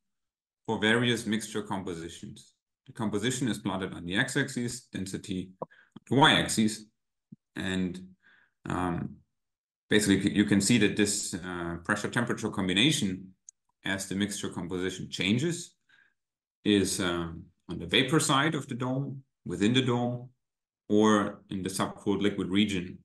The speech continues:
Um, up here it is in the subcooled liquid region.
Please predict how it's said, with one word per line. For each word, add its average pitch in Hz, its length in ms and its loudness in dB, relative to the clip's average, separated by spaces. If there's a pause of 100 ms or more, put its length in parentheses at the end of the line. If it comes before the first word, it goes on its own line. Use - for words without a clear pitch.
(1120)
Um, 90 400 -8
up - 180 -4
here 110 300 6
it 95 80 0
is 92 140 -4
in 87 60 -4
the 87 60 -6
subcooled 87 480 -6
liquid 87 320 -8
region. 87 340 -10